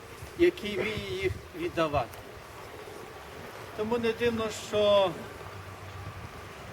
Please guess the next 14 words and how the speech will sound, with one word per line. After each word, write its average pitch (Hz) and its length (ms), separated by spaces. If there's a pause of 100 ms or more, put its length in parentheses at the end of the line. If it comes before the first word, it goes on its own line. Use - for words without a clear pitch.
(1400)
у 185 120
свій 254 220 (100)
час 226 240 (1080)
він 214 200
брав 220 260 (320)
ласки 196 400 (100)
в - 40
Бога. 196 160 (1700)
Звичайно, 247 460 (240)
що 226 440 (580)
не 214 120
завжди 233 340
було 226 400
так, 226 200